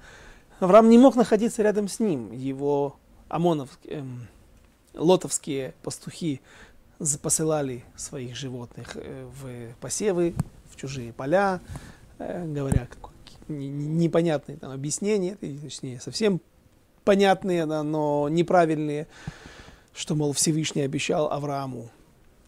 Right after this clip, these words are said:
эту землю, у Авраама нет наследника, единственный наследник всего, э, будет Лот,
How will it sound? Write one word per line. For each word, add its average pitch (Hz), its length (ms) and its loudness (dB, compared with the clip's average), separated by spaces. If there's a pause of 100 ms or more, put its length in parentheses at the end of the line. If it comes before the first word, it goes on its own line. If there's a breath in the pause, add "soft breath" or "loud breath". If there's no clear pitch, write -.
(380)
эту 151 240 -8
землю, 180 440 4
у 165 220 -2
Авраама 120 360 -8
нет 117 200 -14
наследника, 180 680 2
единственный 135 560 -4
наследник 127 480 -6
всего, 131 540 -6 (680)
э, 143 400 -10
будет 123 480 -12
Лот, 220 480 6